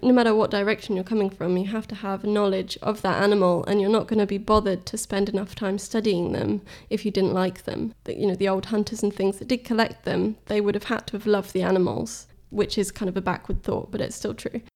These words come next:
When I first started doing taxidermy, every time I got something new in that was a bit like an animal that I would hang out with, like a dog or a cat, it did make me feel weird. So when you skin a cat, the hand,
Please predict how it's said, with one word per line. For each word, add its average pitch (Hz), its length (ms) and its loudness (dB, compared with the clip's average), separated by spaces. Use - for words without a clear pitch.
When 262 200 2
I 262 140 4
first 247 380 0
started 254 520 0
doing 190 260 2
taxidermy, 202 840 0
every 226 640 2
time 220 360 4
I 202 80 4
got 196 160 -2
something 208 420 2
new 220 220 8
in 185 340 4
that - 160 -2
was 202 100 -4
a 214 60 0
bit 214 260 0
like 196 640 -2
an 214 140 4
animal 202 360 2
that 180 120 -4
I 185 80 -2
would 185 120 -4
hang 202 220 0
out 196 160 0
with, - 160 -6
like 190 180 -4
a 214 40 -10
dog 190 320 -2
or 190 80 -4
a 202 40 -6
cat, 208 380 -2
it 220 200 0
did 214 120 2
make 196 200 0
me 202 60 -2
feel 190 260 -4
weird. 185 280 -2
So 196 360 -2
when 233 240 8
you 214 420 6
skin - 340 2
a 208 80 2
cat, 247 520 -4
the 208 100 -4
hand, 226 500 0